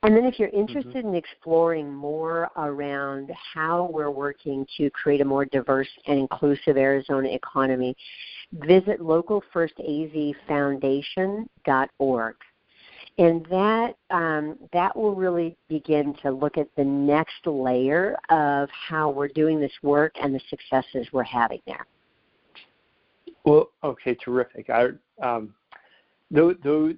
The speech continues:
Speaker 2: that website, those, that information we're gonna put on the modern revolution dot com, and I would encourage you, for the folks that are listening, to, to go explore,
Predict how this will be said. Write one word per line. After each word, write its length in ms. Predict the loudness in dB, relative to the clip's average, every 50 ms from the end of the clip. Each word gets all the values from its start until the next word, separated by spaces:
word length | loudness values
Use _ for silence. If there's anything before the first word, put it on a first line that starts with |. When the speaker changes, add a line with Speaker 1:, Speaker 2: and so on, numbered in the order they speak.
| -6 -4
Speaker 2:
that 280 | -2 -2 -2 -2 -4 -6
website, 460 | -6 -6 -6 -6 -8 -8 -8 -8 -8
those, 360 | -8 -4 -4 -4 -4 -6 -10 _ -6
that 160 | -6 -6 -4
information 640 | -6 -10 -16 -14 -12 -8 -8 -8 -8 -10 -10 -10 -10
we're 80 | -10 -8
gonna 200 | -8 -8 -8 -8
put 280 | -8 -4 -2 0 2
on 160 | 2 0 0 -2
the 60 | -4
modern 340 | -4 -2 -2 -2 -2 -2 -4
revolution 500 | -4 -6 -6 -8 -10 -10 -8 -6 -2 0
dot 220 | 0 0 0 0
com, 300 | 0 2 2 2 2 2
and 80 | 0 0
I 80 | 2
would 140 | 2 2 0
encourage 480 | -2 -4 -2 2 4 4 4 4 2 -2
you, 280 | -6 -6 -6 -6 -8 -12 _ _ _ _ _ _ _ _ _ _ _
for 80 | -6 -4
the 120 | -4 -2
folks 280 | 0 2 0 0 0 0 0
that 120 | 0 2
are 100 | 2 2
listening, 440 | 2 0 0 -2 -6 -10 -10 -10 -10 -10 -6
to, 260 | -4 -4 -4 -4 -6 -10 _ _ _
to 100 | -16 -14
go 260 | -6 -2 -2 -2 -2 -2
explore, 760 | -6 -10 -14 -8 -4 -2 0 0 0 0 0 0 -2 -6